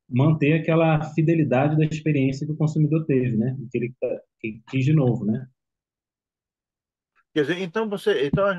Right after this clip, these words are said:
Speaker 2: os, os seus, os seus clientes ainda podem alimentar a, a esperança de continuar a comprar o seu pão,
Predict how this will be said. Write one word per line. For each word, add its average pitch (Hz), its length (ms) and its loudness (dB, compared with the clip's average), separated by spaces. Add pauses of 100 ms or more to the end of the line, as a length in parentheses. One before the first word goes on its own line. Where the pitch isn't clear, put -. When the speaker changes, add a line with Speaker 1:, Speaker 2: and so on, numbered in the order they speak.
(100)
Speaker 2:
os, 160 260 -4
os 156 200 -4
seus, 175 340 -4
os 135 200 -14
seus 165 220 -4
clientes 160 600 -8 (1000)
ainda 180 360 -2
podem 156 280 0
alimentar 151 800 -2 (680)
a, 117 1120 -2 (400)
a 143 80 0
esperança 175 580 -2
de 196 180 -6
continuar 196 520 -6
a - 40 -6
comprar 165 260 -6
o 160 40 -8
seu 190 160 0
pão, 208 340 -4